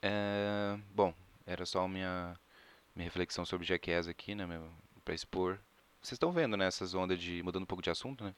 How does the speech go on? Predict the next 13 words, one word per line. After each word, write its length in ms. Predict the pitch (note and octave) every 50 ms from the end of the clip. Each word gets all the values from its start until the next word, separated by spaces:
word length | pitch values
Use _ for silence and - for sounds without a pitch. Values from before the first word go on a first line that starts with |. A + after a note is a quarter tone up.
| - - - - _ -
Essas 380 | - A2 G#2 A2+ G#2+ G2+ F#2+
ondas 300 | G2+ G2+ G#2 G#2 G#2 G#2+
de, 880 | G2+ F#2+ G2 G2+ G2+ G#2 G#2 G#2 G2+ G2+ G2+ G2 F#2+ F#2 F2+ F2 F2 F2 F2+ F2 - - - - - -
é, 260 | G#2 G2 F2+ F#2 F#2
live 440 | F2 F2+ F#2+ F#2 G#2 B2+ C#3+ A#2+ G#2+
de 100 | F2+ F#2+
famoso, 560 | - G2+ F#2+ F#2 F#2 A2+ C#3+ C#3 A#2+ G#2+ G2 - - - - - - _ -
eu 160 | G#2 G#2+ A2+
não 140 | A#2 A#2+ A#2+
assisti 340 | A#2+ A#2+ B2+ A#2+ A2 - A#2
nenhuma 380 | A2+ A2+ A2+ A2 A2+ B2+ D3 D3
até 100 | - B2
agora. 500 | G#2+ G2+ G2+ G2 A2 B2+ D3 F3+ F#3+